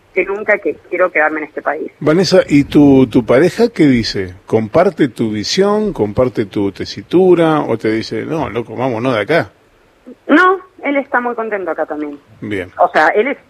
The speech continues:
Speaker 1: es, es, puede ser, yo soy muy optimista y a veces puedo decir que peco de, de ser un poco utópica, pero tengo mucha experiencia, entonces también los hechos para mí también me dan un, una, un cable a tierra. Pero sí, es, quizás es un poco más cauteloso que mí porque también se crió acá.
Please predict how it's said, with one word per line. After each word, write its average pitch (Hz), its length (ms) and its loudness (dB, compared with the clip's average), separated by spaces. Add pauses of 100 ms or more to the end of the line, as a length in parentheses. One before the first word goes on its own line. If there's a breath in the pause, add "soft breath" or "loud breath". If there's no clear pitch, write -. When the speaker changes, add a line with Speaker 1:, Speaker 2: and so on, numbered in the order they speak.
(120)
Speaker 1:
es, 170 160 0 (160)
es, 165 140 -6 (760)
puede 208 300 2
ser, 202 280 0 (140)
yo 247 140 -2
soy 294 140 -2
muy 226 200 -6
optimista 208 800 -2
y 175 100 0
a 156 60 2
veces 175 280 0
puedo 170 160 -2
decir 170 180 -8
que 165 140 -8
peco 170 380 0
de, 147 380 -4
de 147 160 -12
ser 147 180 0
un 147 100 -6
poco - 200 -2
utópica, 147 680 -4
pero 220 380 4 (120)
tengo 208 220 -4
mucha 185 260 -8
experiencia, 175 460 -4
entonces 165 340 -8
también 160 340 -2
los 151 160 -2
hechos 165 320 0 (360 soft breath)
para 160 200 2
mí 165 200 0
también 160 500 -2 (480 loud breath)
me 165 100 2
dan 196 320 2
un, 151 400 -10
una, 147 220 -10
un 156 100 -10
cable 147 240 0
a 143 60 -2
tierra. 143 300 -6
Pero 190 260 -2
sí, 339 220 0
es, 147 100 -6 (120)
quizás 240 280 -2
es 240 100 -6
un 180 100 -6
poco 170 180 0
más 160 160 -4
cauteloso 170 580 -2
que 160 80 -4
mí 180 120 -4
porque 185 240 -2
también 151 340 -6
se 165 100 -2
crió 147 300 0
acá. 151 320 0